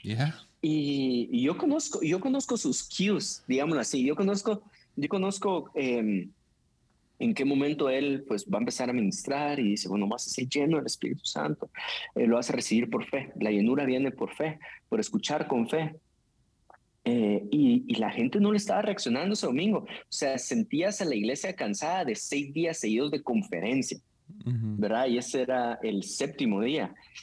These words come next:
Speaker 2: Eh, y yo dije, "Ah, bueno, lo más seguro es que no voy a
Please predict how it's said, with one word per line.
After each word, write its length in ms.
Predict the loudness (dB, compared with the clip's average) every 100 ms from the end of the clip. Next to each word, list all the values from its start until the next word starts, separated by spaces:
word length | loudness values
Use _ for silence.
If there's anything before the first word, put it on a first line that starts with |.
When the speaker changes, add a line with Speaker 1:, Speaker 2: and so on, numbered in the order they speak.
| -20 _ _ -6
Speaker 2:
Eh, 360 | -2 0 -2 -4 -4
y 100 | 0
yo 60 | 0
dije, 200 | 0 -2
"Ah, 140 | -2 0
bueno, 360 | 0 2 2 2
lo 160 | 2
más 160 | 0 0
seguro 180 | 2 2
es 80 | 0
que 160 | -2 0
no 160 | 2
voy 140 | 2 0
a 360 | -2 -2 -6